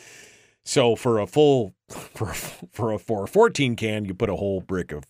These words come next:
Velveeta cheese in there. And it is delicious. Absolutely delicious. There you go, Harold. There's your, there's your cooking segment right there. There's your cooking segment. "It comes from a can. Ooh,"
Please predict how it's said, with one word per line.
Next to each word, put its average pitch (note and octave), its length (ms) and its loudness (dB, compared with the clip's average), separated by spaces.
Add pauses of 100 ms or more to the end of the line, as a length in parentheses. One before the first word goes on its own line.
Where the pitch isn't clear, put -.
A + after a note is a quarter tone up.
Velveeta D2 440 -8
cheese B1+ 260 -14
in A#1+ 100 -16
there. - 180 -16 (560)
And D#3 160 0
it E3+ 140 2
is D3 340 0 (720)
delicious. G#2+ 800 -4 (460)
Absolutely A2+ 680 -2
delicious. F2+ 500 -8
There E3+ 180 4
you D3+ 100 4
go, A#2 160 0
Harold. A#2 300 0
There's A#2+ 200 0
your, A2 220 -2
there's B2+ 240 -2
your G2+ 80 -8
cooking E2+ 360 -6
segment D2+ 360 -10
right D#2+ 220 -8
there. C2 260 -10 (760)
There's D#3 420 2
your D3+ 140 2
cooking G#2 380 -2
segment. C#2 460 -10 (1080)
"It A2 180 -2
comes C3 280 -2
from B2+ 140 0
a A#2 40 -2
can. A2 440 -2 (100)
Ooh," B2 600 2